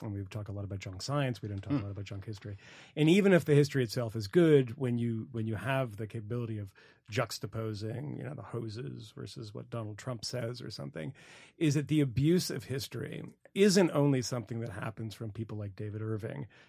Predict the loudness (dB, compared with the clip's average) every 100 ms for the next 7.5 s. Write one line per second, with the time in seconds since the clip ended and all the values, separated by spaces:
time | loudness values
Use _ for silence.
0 | _ -4 -2 -2 -4 -6 -6 -6 -8 -6
1 | -6 -6 -6 -6 -6 -6 -6 -8 -2 -2
2 | -2 -6 -4 -4 -4 -6 -6 -6 -6 -6
3 | -4 -4 -6 -12 -20 -20 -20 -6 -2 4
4 | 4 4 2 -2 -2 2 4 4 2 2
5 | -2 -4 -6 -6 -6 -4 -4 -4 -6 -6
6 | -6 -6 -4 -6 -6 -8 -2 2 2 0
7 | -8 -12 -10 -10 -12